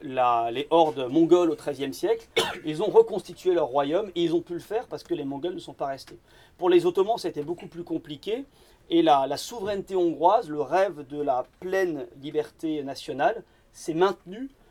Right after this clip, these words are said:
dans une terre qui aujourd'hui n'est plus hongroise, qui est la Transylvanie. Euh, face à l'absolutisme autrichien, les Hongrois ont conservé cette même foi,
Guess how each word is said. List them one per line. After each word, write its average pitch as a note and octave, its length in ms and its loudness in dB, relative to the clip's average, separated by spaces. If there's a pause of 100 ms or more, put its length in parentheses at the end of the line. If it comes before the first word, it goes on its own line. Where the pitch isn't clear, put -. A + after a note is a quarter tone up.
(160)
dans D#3 280 -2
une D#3 200 0
terre D3 200 2
qui E3+ 180 4
aujourd'hui F3+ 380 2
n'est F#3+ 140 -2
plus F#3+ 180 -14
hongroise, B2 460 -6 (280)
qui - 80 -6
est D#3 40 -2
la D3 80 -2
Transylvanie. D3 580 -6 (960)
Euh, B2+ 580 2 (520)
face - 680 0 (320)
à D3+ 100 -4
l'absolutisme E3 720 -6
autrichien, E3 520 -4 (200)
les D3+ 140 -6
Hongrois D#3+ 380 2
ont D#3+ 60 -2
conservé E3+ 540 -4
cette D3+ 240 -8
même F3 220 2
foi, D#3+ 360 0